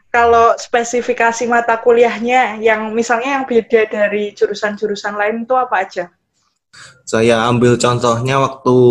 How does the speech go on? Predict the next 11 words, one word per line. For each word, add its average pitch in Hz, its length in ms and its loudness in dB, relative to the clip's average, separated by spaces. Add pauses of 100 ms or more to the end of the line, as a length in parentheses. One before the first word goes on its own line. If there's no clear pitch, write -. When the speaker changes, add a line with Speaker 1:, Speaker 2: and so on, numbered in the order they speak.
(600)
Speaker 2:
semester 123 320 -2
pertama 117 480 -2
aja 117 160 0
ya. 107 220 2 (340)
Speaker 1:
Mhm. 190 400 -10
Speaker 2:
Waktu - 140 -4 (100)
semester 117 320 -2
pertama 117 560 -2
itu 143 320 0
kita, 139 560 -4 (160)
eh, 117 320 2